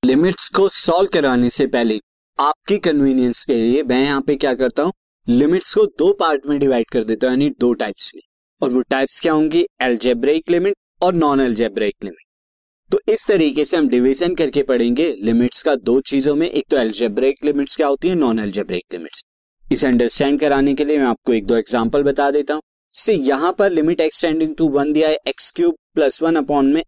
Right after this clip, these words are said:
x प्लस वन। यहाँ पर आप देखना है, यहाँ पे अलजेब्रिक एक्सप्रेशन है और जो ये upon की फॉर्म में दिया है, फ्रैक्शन की फॉर्म में, तो ये एक अलजेब्रिक लिमिट की टाइप है। Again, यहाँ आप देखें, x to the power five minus two hundred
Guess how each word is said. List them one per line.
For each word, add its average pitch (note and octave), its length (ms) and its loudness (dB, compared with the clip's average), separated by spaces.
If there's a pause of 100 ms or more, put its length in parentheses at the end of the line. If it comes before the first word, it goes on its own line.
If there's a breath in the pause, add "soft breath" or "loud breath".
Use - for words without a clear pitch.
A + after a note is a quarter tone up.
x - 240 -2
प्लस C#3 340 0
वन। G2 160 -6 (520)
यहाँ D#3 340 0
पर G3+ 180 0
आप D#3 140 2
देखना C3+ 320 0
है, F3 60 2
यहाँ D3+ 160 0
पे D#3 100 0
अलजेब्रिक B2 560 0
एक्सप्रेशन C#3+ 680 -2
है E3+ 60 -2 (580)
और C3+ 160 2
जो A#2 140 0
ये C#3 220 4 (300)
upon D#3+ 380 0
की E3+ 80 0
फॉर्म C#3 220 0
में B2 140 2
दिया A#2+ 140 2
है, D#3+ 60 0
फ्रैक्शन C3 420 -4
की A#2 140 -4
फॉर्म G2 240 -6
में, G2+ 120 -4
तो C#3+ 140 0
ये C#3 120 4
एक C#3+ 120 -2
अलजेब्रिक A2+ 640 -2
लिमिट G#2 320 -4
की G#2 100 -10
टाइप F#2+ 300 -4
है। F#2 100 -8 (480)
Again, C#3 280 2
यहाँ B2 220 0
आप D3+ 60 -2
देखें, D#3+ 320 -2
x - 180 -2
to D#3 60 2
the D3+ 100 0
power D3 200 -2
five D#3 340 -4
minus C#3+ 340 -2
two D#3+ 140 0
hundred D3+ 240 0